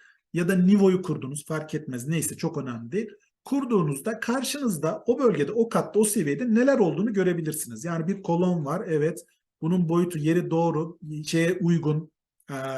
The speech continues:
topografiye uygun gibi sanal gerçeklik sistemlerinde kullanabilirsiniz. Benim en büyük hayalim işte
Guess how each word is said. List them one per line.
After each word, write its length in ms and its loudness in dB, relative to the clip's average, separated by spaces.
topografiye 640 2
uygun 400 -2
gibi 320 -4
sanal 340 0
gerçeklik 600 -2
sistemlerinde 680 -2
kullanabilirsiniz. 800 -6
Benim 380 0
en 200 0
büyük 200 0
hayalim 540 -2
işte 160 -10